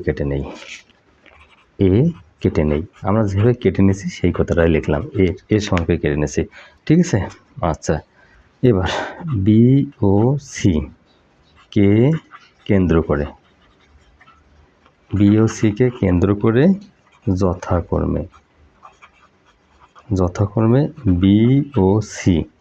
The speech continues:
এর সমান, আমি যেভাবে আর্ট করছি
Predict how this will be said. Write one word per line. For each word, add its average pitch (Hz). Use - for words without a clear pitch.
এর 117
সমান, 85
আমি 104
যেভাবে 101
আর্ট 87
করছি 110